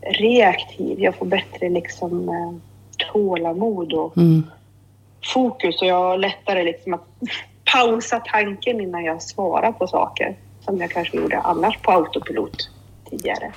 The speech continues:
Speaker 2: Det är så himla skönt det där när man får den där, mm, insikten. Eh,
Speaker 1: Ja.
Speaker 2: eh, i, samma sak händer för mig också. Men, men jag, alltså jag har ju hållit på med det länge, men jag har inte varit så,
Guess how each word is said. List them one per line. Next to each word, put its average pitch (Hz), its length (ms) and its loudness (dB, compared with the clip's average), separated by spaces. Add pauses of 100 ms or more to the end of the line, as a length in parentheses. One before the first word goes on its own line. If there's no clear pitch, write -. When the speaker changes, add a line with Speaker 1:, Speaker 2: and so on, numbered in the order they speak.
(500)
Speaker 2:
Det 196 80 0
är - 20 2
så 247 120 2
himla 226 200 4
skönt 277 280 0
det 233 60 -2
där 143 120 0
när 147 100 0
man 160 160 0
får 240 220 -2
den 180 80 0
där, 113 180 -2 (220)
mm, 139 380 0 (100)
insikten. 175 640 2 (440)
Eh, 127 280 2 (220)
Speaker 1:
Ja. 196 380 -2
Speaker 2:
eh, 165 80 0 (140)
i, 165 420 -2
samma 190 460 0
sak 147 300 -4
händer 139 240 2
för 139 140 -4
mig 135 200 2
också. 127 420 -4 (280)
Men, 151 240 0
men 147 280 2
jag, 175 340 0 (800)
alltså - 140 -4
jag 196 80 4
har 208 140 4
ju 202 100 4
hållit 196 220 0
på 233 160 0
med 180 200 0
det 160 180 0 (260)
länge, 160 420 0 (100)
men 170 240 0 (140)
jag 180 100 0
har 185 60 0
inte 175 320 0 (100)
varit 175 240 2
så, 156 220 0